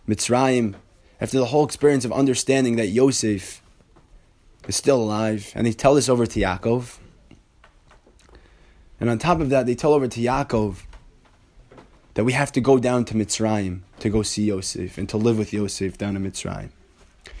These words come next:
And Yaakov is very nervous about this. He doesn't want to leave Eretz Yisrael and go into Galus. Galus is dangerous, as we all know. He doesn't want to leave Eretz Yisrael. But in this pasuk, his mind changes. Why?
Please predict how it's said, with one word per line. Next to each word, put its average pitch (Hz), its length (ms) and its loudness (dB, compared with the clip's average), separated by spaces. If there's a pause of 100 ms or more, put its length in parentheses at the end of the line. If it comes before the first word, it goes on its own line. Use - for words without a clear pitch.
(180)
And 120 120 0
Yaakov 143 440 4
is 113 140 0
very 123 680 2
nervous 110 480 0
about 80 180 -8
this. - 140 -10
He 117 80 2
doesn't 139 180 4
want 139 140 4
to 131 40 0
leave 127 360 0
Eretz 123 160 2
Yisrael 123 300 2
and 113 60 2
go 113 140 2
into 120 180 0
Galus. 123 580 -4 (920)
Galus 127 280 2
is 123 100 0
dangerous, 120 640 2
as 104 120 -2
we 113 120 4
all 104 120 0
know. 98 260 -4 (1900)
He - 80 -2
doesn't 139 120 4
want 147 120 4
to 120 60 2
leave 147 240 4
Eretz 113 280 2
Yisrael. 80 400 -8 (1900)
But 110 160 0
in 139 120 4
this 147 160 2
pasuk, 113 560 -2
his 104 160 -2
mind 110 340 0
changes. 104 540 -2
Why? 107 420 -2